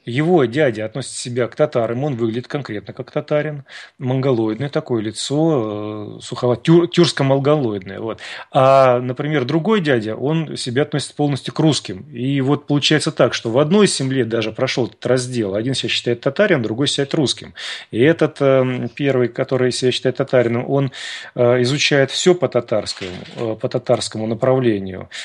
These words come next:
все культурные направления, язык и так далее. А этот, живя, его род-, ну, родной брат, изучает все по-русски, причем нашу древнюю русскость он поднимает, дети его также становятся более русскими, то есть у них проявляется более русскость, э, вот такая светлость как-то.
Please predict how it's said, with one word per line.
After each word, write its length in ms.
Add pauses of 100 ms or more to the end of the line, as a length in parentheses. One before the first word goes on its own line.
(100)
все 320
культурные 600
направления, 640
язык 360
и 20
так 120
далее. 200
А 180
этот, 280
живя, 320
его 240
род-, 160
ну, 180
родной 260
брат, 280 (240)
изучает 520
все 180
по-русски, 480
причем 340
нашу 240
древнюю 480
русскость 360
он 80
поднимает, 480
дети 360
его 400 (100)
также 340
становятся 800 (100)
более 640 (320)
русскими, 480
то 120
есть 140
у 40
них 180
проявляется 680
более 300
русскость, 460
э, 180
вот 240
такая 280
светлость 500
как-то. 300